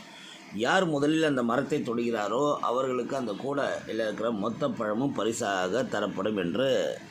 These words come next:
அந்த பசங்கள்கிட்ட சொல்றாரு. அதுல யார் வேகமா ஓடுறாங்கன்னு பார்க்கலாம் அப்படின்னு சொல்லிட்டு,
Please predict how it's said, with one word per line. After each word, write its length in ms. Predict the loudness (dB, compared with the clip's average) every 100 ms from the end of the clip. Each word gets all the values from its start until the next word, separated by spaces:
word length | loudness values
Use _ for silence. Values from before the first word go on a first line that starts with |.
| -12
அந்த 160 | -6 -6
பசங்கள்கிட்ட 460 | -4 -4 -4 -2 -2
சொல்றாரு. 380 | -2 0 -2 -2 -8 -18 -20 -20 -20 -18 -16 -16 -16 -16 -16 -16 -12 -4
அதுல 240 | 2 4
யார் 300 | 4 4 4
வேகமா 280 | 4 4 2
ஓடுறாங்கன்னு 600 | 4 4 2 2 0 0
பார்க்கலாம் 480 | -2 0 0 0 -4
அப்படின்னு 160 | -4 -4
சொல்லிட்டு, 520 | -4 -4 -4 -6